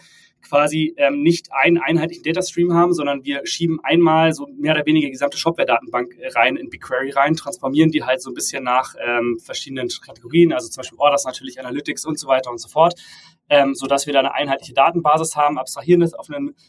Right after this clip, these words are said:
vernünftiges Level, weil wir auch noch alte Shop-Daten unseres alten Shop-Systems haben und so weiter. Das wird dann alles, ähm, normalisiert am Ende des Tages. Ähm, das ist quasi der eine Teil. Der andere Teil ist natürlich alles, was sozusagen Top-Layer auf dem Shop aufsetzt. Also ob's jetzt Google Analytics ist, ob's jetzt aber zum Beispiel unsere neue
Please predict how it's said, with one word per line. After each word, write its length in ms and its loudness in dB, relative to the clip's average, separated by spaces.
vernünftiges 500 -4
Level, 400 2
weil 140 4
wir 120 0
auch 120 -4
noch 120 -10
alte 240 0
Shop-Daten 500 0
unseres 220 -12
alten 240 0
Shop-Systems 560 -10
haben 200 2
und 80 -6
so 80 -10
weiter. 140 -4
Das 160 -12
wird 120 -16
dann 80 -14
alles, 320 -10
ähm, 320 -12
normalisiert 460 0
am 100 -8
Ende 160 -4
des 140 -8
Tages. 380 0
Ähm, 180 -2
das 160 2
ist 100 -2
quasi 200 2
der 140 -2
eine 180 2
Teil. 220 4
Der 140 -2
andere 200 4
Teil 360 0
ist 200 -10
natürlich 400 -6
alles, 260 2
was 140 2
sozusagen 220 -2
Top-Layer 560 0
auf 240 2
dem 140 -6
Shop 240 -2
aufsetzt. 580 -2
Also 180 -2
ob's 140 -8
jetzt 140 -4
Google 200 -2
Analytics 460 -2
ist, 180 -6
ob's 200 -4
jetzt 160 -4
aber 220 0
zum 140 -8
Beispiel 240 -2
unsere 280 -6
neue 320 4